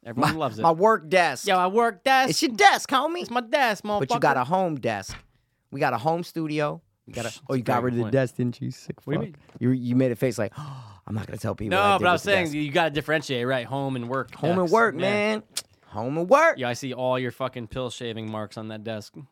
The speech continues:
Speaker 2: What desk?
Speaker 1: The one you gave
Speaker 2: Oh, no,
Speaker 1: me.
Speaker 2: yep,
Speaker 1: I'm
Speaker 2: no, tho-,
Speaker 1: joking, dude.
Speaker 2: no, but dude, there's mad mar-, I told you, there's mad marks
Speaker 1: No,
Speaker 2: on it.
Speaker 1: no, no,
Speaker 2: From
Speaker 1: but
Speaker 2: moving three places
Speaker 1: Dude,
Speaker 2: with
Speaker 1: um,
Speaker 2: that desk.
Speaker 1: dude, ima-,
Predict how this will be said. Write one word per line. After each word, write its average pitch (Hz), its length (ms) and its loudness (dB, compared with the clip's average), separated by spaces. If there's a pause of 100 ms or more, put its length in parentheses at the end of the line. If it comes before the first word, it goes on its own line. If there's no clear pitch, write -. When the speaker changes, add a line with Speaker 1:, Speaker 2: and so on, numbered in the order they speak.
(100)
Speaker 2:
What 107 180 -20
desk? - 440 -20 (320)
Speaker 1:
The 120 60 -12
one 104 120 -8
you 104 60 -10
gave 110 160 -4
Speaker 2:
Oh, 156 80 2
no, 175 160 2
Speaker 1:
me. 139 60 -4
Speaker 2:
yep, 160 160 0
Speaker 1:
I'm 135 60 -2
Speaker 2:
no, 151 140 2
tho-, 139 120 2
Speaker 1:
joking, 98 240 -10
dude. 92 180 -14
Speaker 2:
no, 175 180 4
but 127 220 -4
dude, 165 160 -2
there's 113 160 -8
mad 117 360 -8
mar-, 120 220 -4
I 120 60 -4
told 151 240 -4
you, 113 80 -6
there's 101 100 -8
mad 113 220 -4
marks 139 260 -4
Speaker 1:
No, 131 120 0
Speaker 2:
on 123 80 0
it. 123 80 -2
Speaker 1:
no, 120 80 -4
no, 110 360 -6
Speaker 2:
From 135 200 4
Speaker 1:
but 135 40 4
Speaker 2:
moving 147 460 0
three 156 380 -6
places 160 360 -2
Speaker 1:
Dude, 127 80 -4
Speaker 2:
with 135 60 -4
Speaker 1:
um, 135 80 -10
Speaker 2:
that 123 180 0
desk. 135 240 0
Speaker 1:
dude, 165 120 -4
ima-, 143 360 -8